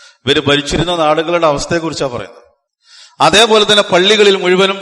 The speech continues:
സഹാബികളെ സബ്ബ് ചെയ്തുകൊണ്ട്, ചീത്ത പറഞ്ഞുകൊണ്ട്, കുറ്റം പറഞ്ഞുകൊണ്ട്, ആക്ഷേപിച്ചുകൊണ്ടുള്ള വാചകങ്ങൾ അവർ പള്ളിയിൽ എഴുതി വെക്കും. മാത്രമല്ല,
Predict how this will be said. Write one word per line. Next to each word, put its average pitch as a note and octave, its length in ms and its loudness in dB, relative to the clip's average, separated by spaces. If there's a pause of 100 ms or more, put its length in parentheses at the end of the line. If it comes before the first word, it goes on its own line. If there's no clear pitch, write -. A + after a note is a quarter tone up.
സഹാബികളെ F3 560 2
സബ്ബ് F3 400 -2
ചെയ്തുകൊണ്ട്, E3 460 0
ചീത്ത F3 280 -4
പറഞ്ഞുകൊണ്ട്, E3 500 -2 (580)
കുറ്റം G3 280 0
പറഞ്ഞുകൊണ്ട്, F3+ 460 2
ആക്ഷേപിച്ചുകൊണ്ടുള്ള E3+ 1120 0
വാചകങ്ങൾ D3 420 0
അവർ C#3 140 -2
പള്ളിയിൽ C3 380 -6
എഴുതി A#2 200 -6
വെക്കും. - 220 -18 (800)
മാത്രമല്ല, G#3+ 560 2